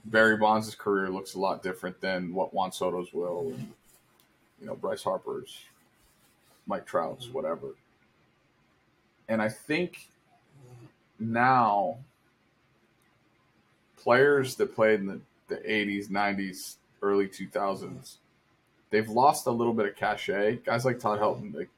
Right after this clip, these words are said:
they never necessarily were sexy as players. Todd Helton was in the conversation for the batting title every year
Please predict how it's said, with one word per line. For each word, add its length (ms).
they 140
never 280
necessarily 520
were 220
sexy 580
as 100
players. 400
Todd 200
Helton 280
was 180
in 80
the 180
conversation 520
for 80
the 60
batting 320
title 280
every 200
year 400